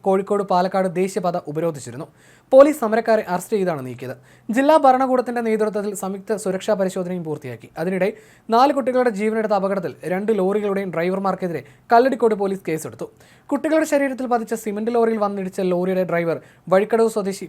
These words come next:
പ്രജീഷിനെതിരെ നരഹത്യാ കുറ്റം ചുമത്തിയാണ് എഫ് ഐ ആർ. തന്റെ ഭാഗത്ത് പിഴവുണ്ടായതായി പോലീസിനോട് പ്രജീഷ് സമ്മതിച്ചതായും വിവരമുണ്ട്. സിമന്റ് ലോറി ഡ്രൈവർ മഹേന്ദ്രപ്രസാദിനെതിരെയും കേസുണ്ട്. കല്ലടിക്കോട് അപകടം ദാരുണമായിരുന്നു. വ്യാഴാഴ്ച വൈകിട്ട് നാലോടെയാണ്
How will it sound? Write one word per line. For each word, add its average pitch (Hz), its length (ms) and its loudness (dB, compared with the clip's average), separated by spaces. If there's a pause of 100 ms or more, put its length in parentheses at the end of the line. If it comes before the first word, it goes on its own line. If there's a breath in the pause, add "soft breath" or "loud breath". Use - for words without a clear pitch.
(160)
പ്രജീഷിനെതിരെ 185 580 -4 (100)
നരഹത്യാ 220 420 0
കുറ്റം 190 240 -8
ചുമത്തിയാണ് 156 380 -8 (120)
എഫ് - 140 -12
ഐ 147 80 -6
ആർ. - 40 -12 (500 soft breath)
തന്റെ 294 260 4
ഭാഗത്ത് 262 360 6
പിഴവുണ്ടായതായി 208 600 2 (140)
പോലീസിനോട് 190 500 -4
പ്രജീഷ് 180 300 -6 (120)
സമ്മതിച്ചതായും 190 580 -2
വിവരമുണ്ട്. 147 360 -4 (540 soft breath)
സിമന്റ് 294 300 0
ലോറി 302 240 6
ഡ്രൈവർ 254 240 2 (140)
മഹേന്ദ്രപ്രസാദിനെതിരെയും 208 960 -2
കേസുണ്ട്. 143 320 -6 (500 soft breath)
കല്ലടിക്കോട് 262 440 6
അപകടം 226 240 0 (120)
ദാരുണമായിരുന്നു. 165 600 -2 (120)
വ്യാഴാഴ്ച 202 440 2
വൈകിട്ട് 196 260 -2 (100)
നാലോടെയാണ് 185 500 0